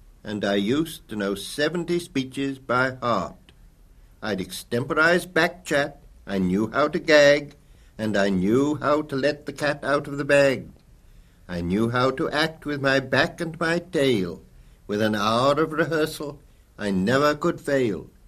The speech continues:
I'd a voice that would soften the hardest of hearts,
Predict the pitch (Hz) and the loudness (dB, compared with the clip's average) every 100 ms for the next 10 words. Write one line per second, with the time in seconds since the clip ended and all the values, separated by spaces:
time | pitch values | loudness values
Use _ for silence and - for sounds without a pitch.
0 | - - - - - - - 110 101 82 | -20 -20 -20 -20 -20 -12 -4 0 0 2
1 | 120 165 147 - - 160 170 165 - 147 | 4 4 4 -6 -4 -2 -2 -4 -6 -4
2 | 143 - 165 147 117 120 143 151 156 180 | -4 -2 -4 -4 -2 0 2 2 -2 -4
3 | 160 - 147 139 - - - | -4 -2 0 0 -2 -12 -20